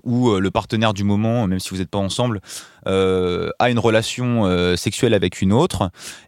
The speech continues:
Et, euh, donc la tromperie intellectuelle, euh, je le mets sur le plan, euh, un peu, euh, de l'alchimie, si, euh, il,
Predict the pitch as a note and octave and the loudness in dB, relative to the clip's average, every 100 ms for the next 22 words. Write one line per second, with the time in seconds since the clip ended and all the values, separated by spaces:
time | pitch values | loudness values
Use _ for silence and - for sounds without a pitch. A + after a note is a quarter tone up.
0 | - C3 D#3 F3+ F3+ G#2 G2 F#2+ F#2+ F#2 | 0 2 4 2 2 2 2 4 2 2
1 | F#2 F#2+ F#2 G#2 A#2+ G#2+ C3 A2+ A2 - | 0 -2 -2 -2 -2 -2 0 0 -2 0
2 | C#3+ D#3 A2+ G#2 F#2+ F#2+ F#2 F#2+ G2+ A2+ | 0 2 2 2 0 0 -2 -2 -2 -2
3 | G#2 G2 F#2+ A2+ B2 B2 G2+ F#2+ F#2+ G#2 | 0 0 0 2 2 2 0 0 -2 0
4 | B2+ B2 G2 F#2+ F#2+ F#2 F#2 G2+ G#2 - | 2 2 0 0 0 0 2 2 2 -2
5 | A#2 A#2 C#3+ D3+ - A#2 A#2 F#2 F2+ E2+ | 0 0 0 -2 -2 0 2 2 0 -4
6 | - - - _ - G2+ G2+ | -10 -20 -20 _ -8 -4 -4